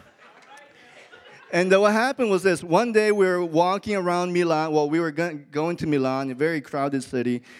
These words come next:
And my dad, uh, we had to park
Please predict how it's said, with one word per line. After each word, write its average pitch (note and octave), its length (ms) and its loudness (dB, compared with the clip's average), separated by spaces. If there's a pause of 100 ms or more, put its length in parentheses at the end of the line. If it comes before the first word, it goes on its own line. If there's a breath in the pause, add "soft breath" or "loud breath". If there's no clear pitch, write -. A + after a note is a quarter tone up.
(220 loud breath)
And C3 240 0
my C#3+ 200 2
dad, D#3 560 0
uh, B2 320 0
we D3+ 100 2
had F3 200 0
to C3+ 100 -4
park G3+ 640 -6